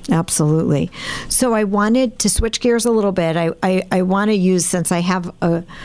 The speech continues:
one of my star urologists on the phone with me, use the opportunity to talk about probably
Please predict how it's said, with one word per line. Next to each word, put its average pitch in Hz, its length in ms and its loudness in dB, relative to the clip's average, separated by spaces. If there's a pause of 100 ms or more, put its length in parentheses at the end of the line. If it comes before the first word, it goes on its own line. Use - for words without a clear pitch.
(160)
one 185 160 2
of 165 100 -4
my 165 100 0
star 170 300 0
urologists 160 640 0
on 160 100 2
the 147 80 0
phone 175 240 0
with 170 180 -2
me, 156 280 2
use 220 260 4
the 214 200 2
opportunity 180 500 0
to 165 80 2
talk 175 240 0
about 165 240 -2
probably 185 320 2